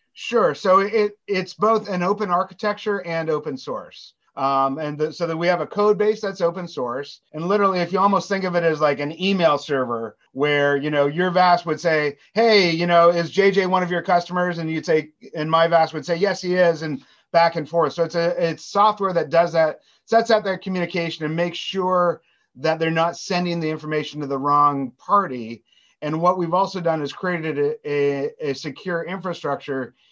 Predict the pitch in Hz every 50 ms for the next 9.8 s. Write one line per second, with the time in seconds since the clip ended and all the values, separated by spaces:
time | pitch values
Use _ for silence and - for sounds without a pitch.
0 | _ _ _ 139 151 160 160 156 147 165 160 156 156 151 151 156 160 160 165 160
1 | 160 160 160 156 151 139 139 151 147 147 143 143 139 135 131 127 127 117 - _
2 | _ _ _ _ - 190 185 175 - 180 180 175 175 175 170 170 160 143 - 156
3 | 156 165 - _ _ _ - 151 143 135 139 151 160 151 147 147 - 170 156 147
4 | 160 147 139 - 165 165 143 151 147 147 147 135 - 151 139 147 139 131 117 -
5 | - 135 131 127 123 - _ _ _ _ _ _ 180 190 185 185 185 185 - -
6 | 190 185 180 180 180 175 175 170 165 - 156 143 139 135 135 131 - - - _
7 | _ _ _ _ _ - - - 151 131 - 175 170 170 156 180 185 180 175 175
8 | - - - 151 139 135 131 131 135 143 165 160 147 160 160 147 139 127 - 147
9 | 135 151 156 151 151 147 139 - 156 151 151 143 151 143 131 -